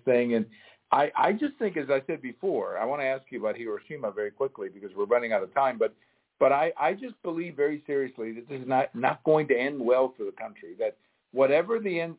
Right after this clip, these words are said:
whatever the, the mo-, however the movie ends, people are not going, some people are gonna be happy, other people are not gonna be happy. We're gonna be more polarized than ever.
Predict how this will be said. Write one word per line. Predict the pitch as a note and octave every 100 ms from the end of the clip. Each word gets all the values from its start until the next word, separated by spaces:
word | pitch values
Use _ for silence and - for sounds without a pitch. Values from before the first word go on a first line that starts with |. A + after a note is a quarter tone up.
| -
whatever | B2+ C3 E3
the, | F#3 E3+ C#3
the |
mo-, | C3+ C#3
however | A#2+ C#3 D#3+ G#3+
the | G#3
movie | F#3+ F#3+ E3+ E3 D3+
ends, | C3 F2+ _ _ _ _ _ -
people | F3 E3+ D#3+ D#3 - _ _ -
are | B2
not | B2 D3+ -
going, | D3+ - -
some | G3
people | G3+ E3+ D3
are |
gonna | B2 A2+
be | A2
happy, | C#3+ F#3 - F#3+
other | - C3
people | C3 A#2 A2+
are |
not | A2 A2+
gonna | G#2
be | G2 G#2+
happy. | D3+ E3+ F#3+ F3+ _ _
We're | B2
gonna | B2+ A#2
be | A#2
more | G#2+ C3 E3+
polarized | - D#3 E3 D3 D3 C#3
than | B2+
ever. | B2+ B2 B2+